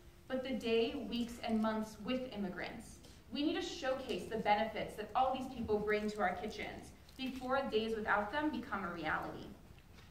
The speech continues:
We are living in interesting <coughs> times, but we can and we must have a major impact. My work with Emma's Torch focuses on pr-, hiring practices in the kitchen,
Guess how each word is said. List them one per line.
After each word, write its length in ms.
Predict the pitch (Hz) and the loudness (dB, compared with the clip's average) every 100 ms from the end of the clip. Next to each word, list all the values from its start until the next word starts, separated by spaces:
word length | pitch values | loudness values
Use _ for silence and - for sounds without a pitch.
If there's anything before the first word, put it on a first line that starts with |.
| - - - | -20 -20 -4
We 140 | 226 277 | 2 4
are 180 | 294 | 6
living 460 | 254 247 190 156 - | 4 2 0 -4 -6
in 80 | - | -6
interesting 400 | - 202 - 320 | -6 -6 4 8
<coughs> 220 | 381 - | 10 8
times, 420 | 202 - - - - - - - - 247 | 6 2 -2 -10 -14 -18 -18 -20 -10 -4
but 140 | 247 | -2
we 100 | 254 | -2
can 440 | - 277 233 190 - - - | -4 -2 0 0 -2 -8 -6
and 160 | 220 | -2
we 100 | 214 | 0
must 640 | 214 208 214 - - - - - - | 2 4 4 2 -8 -14 -18 -20 -12
have 180 | - 196 - - | -4 -4 -4 -4
a 60 | 202 | -2
major 460 | 202 202 190 160 185 | 0 0 -2 -4 -4
impact. 540 | 180 175 - - - - - - - - - - - | -6 -4 -8 -8 -16 -20 -20 -20 -20 -20 -20 -20 -8
My 300 | 247 302 381 | 2 4 4
work 180 | 392 381 | 2 0
with 120 | 330 | 0
Emma's 340 | - 233 233 233 | 2 2 2 -2
Torch 340 | 214 180 180 - | -2 -2 -2 -2
focuses 460 | 214 214 214 208 | -2 -2 -2 -4
on 340 | 196 190 185 - | -2 -4 -4 -6
pr-, 120 | - - - | -6 -6 -6
hiring 400 | - 370 339 226 | 0 4 4 4
practices 480 | 208 165 - - 185 | 2 0 0 -6 -6
in 60 | 196 | -4
the 40 | |
kitchen, 400 | 208 339 339 - | -2 -2 -2 -6